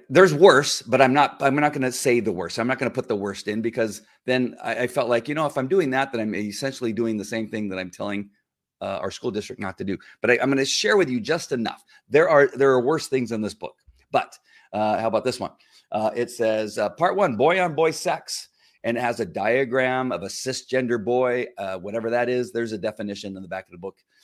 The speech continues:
Uh, I did read it, but I've already forgotten what they mean by a cisgender boy. Uh, but then it talks about where a, another boy should be kissing another boy. And that, that picture actually goes all the way down to the feet.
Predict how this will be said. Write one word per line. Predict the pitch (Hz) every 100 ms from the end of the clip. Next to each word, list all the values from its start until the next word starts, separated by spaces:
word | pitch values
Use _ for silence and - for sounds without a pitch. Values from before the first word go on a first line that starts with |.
| _ _
Uh, | 104 98
I | 104
did | 90 101
read | 90 92
it, | -
but | 98
I've | 92
already | 92
forgotten | 95 92 92 85 92
what | 90
they | 92 87 - _ _ _ _
mean | 98 98 95
by | 92
a | 90
cisgender | - 98 - 98 95 90
boy. | 90 95 - - - - - -
Uh, | 117
but | -
then | 208
it | 202
talks | 165 170 156
about | 156 143
where | 110 127 127 127 120 110
a, | 110 - 107
another | 104 127 127
boy | 104 117 131
should | 127 110
be | 107 107 - _ _
kissing | - 131 - 113
another | 110 107
boy. | 110 170 123 - _
And | 107 117
that, | 117 -
that | 120 165 -
picture | 160 -
actually | 110 120 127
goes | 110 107
all | 110 120
the |
way | 117
down | 110 107 98
to |
the | 87
feet. | - 113 98 -